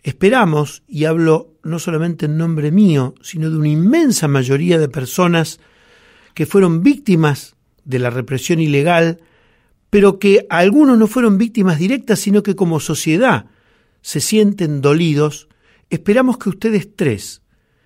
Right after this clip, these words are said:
Hayton de Nolasco, Rosati y Rosenkrantz,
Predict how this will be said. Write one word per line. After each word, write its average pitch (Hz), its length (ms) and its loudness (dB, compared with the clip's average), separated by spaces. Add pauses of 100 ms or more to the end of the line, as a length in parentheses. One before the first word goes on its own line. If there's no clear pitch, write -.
(340)
Hayton 165 400 -4
de 147 100 -6
Nolasco, 139 640 -6 (340)
Rosati 135 680 -6 (160)
y 135 140 -8
Rosenkrantz, 165 840 -6